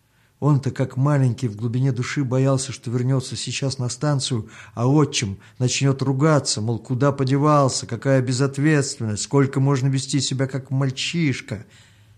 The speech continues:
Вместо этого Сухой просто прижал его к себе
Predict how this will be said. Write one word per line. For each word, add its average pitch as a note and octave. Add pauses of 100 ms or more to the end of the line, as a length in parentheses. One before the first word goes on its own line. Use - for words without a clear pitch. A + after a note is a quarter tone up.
(220)
Вместо B2+
этого D3
Сухой C3+
просто C3
прижал C3
его C3+
к -
себе G2+